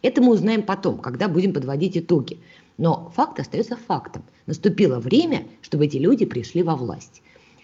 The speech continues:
И вот эта сила времени, сила истории, она как-то вот студентам, по крайней мере, на истфаке мгу, её, ну, заставляя студентов это почувствовать, понять, принять это как некую данность, что с этим бесполезно бороться,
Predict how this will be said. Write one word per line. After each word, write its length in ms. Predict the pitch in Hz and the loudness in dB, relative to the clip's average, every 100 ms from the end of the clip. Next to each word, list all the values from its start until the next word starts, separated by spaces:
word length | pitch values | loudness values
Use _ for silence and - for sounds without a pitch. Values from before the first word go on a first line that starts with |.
| - | 2
И 80 | 165 | 4
вот 100 | 202 | 6
эта 160 | 170 | 4
сила 300 | 185 220 165 | 2 2 2
времени, 480 | 135 226 339 240 - | 4 2 4 2 -2
сила 340 | - 196 160 | -4 0 2
истории, 640 | 135 - 285 330 226 - - - - - - | 0 -2 0 4 4 2 -6 -18 -18 -18 -10
она 320 | 131 175 320 | -4 -2 -2
как-то 380 | - 262 - 254 | -4 -8 -2 0
вот 100 | 240 | 0
студентам, 720 | - 196 262 277 220 190 - - | -2 0 0 0 0 -2 -2 -6
по 80 | 190 | -2
крайней 220 | 220 202 | 2 2
мере, 160 | 196 | 2
на 100 | 185 | 0
истфаке 480 | 190 - - 156 139 | -2 -2 -2 -2 -2
мгу, 400 | 139 151 302 339 - - - - | -4 2 2 2 -8 -20 -16 -2
её, 200 | 156 226 - - - | 2 2 -2 -18 -8
ну, 420 | 196 220 208 - - - _ - | 2 4 4 -2 -14 -20 _ -10
заставляя 540 | 165 175 208 208 214 | -6 -4 -2 2 2
студентов 440 | - 185 214 233 185 | 2 2 2 2 0
это 140 | 165 | -4
почувствовать, 680 | 165 160 - 139 - - - | -4 -4 -4 -8 -10 -18 -6
понять, 500 | - 180 170 - - - - | 0 2 2 -2 -10 -14 4
принять 400 | 202 208 240 202 | 6 8 6 4
это 120 | 170 | -2
как 180 | 170 190 | -4 -2
некую 280 | 196 175 165 | -2 0 0
данность, 440 | 139 123 87 - _ - - | 0 0 -4 -16 _ -20 -10
что 160 | - | -4
с 60 | 175 | 0
этим 220 | 208 175 | 2 2
бесполезно 600 | 160 226 214 220 196 147 | 2 0 2 4 4 2
бороться, 560 | 123 139 240 285 - | -4 0 0 0 -6